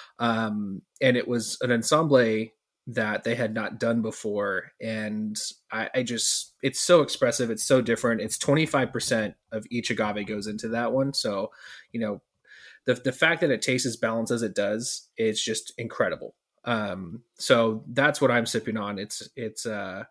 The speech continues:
I had to pour into the thing that I'm, you know, I'm kinda giving away what my gift is, but it was, uh, I wanted to taste it in there. So I was like, I was like, "Well, I gotta make sure." 'Cause originally I grabbed a Sotol and I was like, "No, no, no.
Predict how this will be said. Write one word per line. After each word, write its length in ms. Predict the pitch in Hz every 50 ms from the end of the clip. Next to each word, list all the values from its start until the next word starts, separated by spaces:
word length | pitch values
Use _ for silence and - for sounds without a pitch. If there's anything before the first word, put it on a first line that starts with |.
| _ _ _ _ - - - - -
I 80 | 123
had 120 | 127 139 139
to 80 | 135
pour 320 | 131 - - 151 139 135 120
into 280 | 110 123 123 - -
the 120 | 113 113 113
thing 460 | - - 127 123 117 110 101 90 - _ _ _ _ _ -
that 140 | 117 107 104
I'm, 120 | 107 107 117
you 60 | 113
know, 60 | 107 104
I'm 40 |
kinda 180 | 110 - 110 107
giving 180 | 107 113 107 110
away 160 | 107 107 107
what 80 | 107 92
my 120 | 98 104 104
gift 240 | - 110 - -
is, 180 | 104 101 98 - - -
but 340 | - 95 95 - - - - - - - - - _ -
it 200 | 120 120 117 -
was, 340 | 117 117 113 113 110 107 -
uh, 480 | 110 110 113 107 104 98 95 95 92 - - _ _ _ - -
I 40 | 131
wanted 200 | 139 147 156 156
to 60 | 151 143
taste 280 | - 156 147 139 -
it 80 | 139 113
in 80 | 127 127
there. 140 | 131 127 113
So 100 | - 117
I 20 |
was 80 | 110 107
like, 100 | 110 107
I 20 |
was 80 | 107 110
like, 100 | 110 110
"Well, 120 | 139 160 151
I 60 | 131
gotta 220 | 120 131 120 113 107
make 180 | 113 113 110 -
sure." 280 | - - 113 110 110 107
'Cause 140 | - 135 120
originally 400 | 120 113 123 151 180 175 175 147
I 40 | 135
grabbed 220 | 120 127 120 101
a 20 | 113
Sotol 340 | - 120 104 - - 123
and 80 | 113 107
I 20 |
was 100 | 101 110
like, 80 | 113 113
"No, 100 | 135 131
no, 120 | 127 123
no. 180 | 113 101 92 -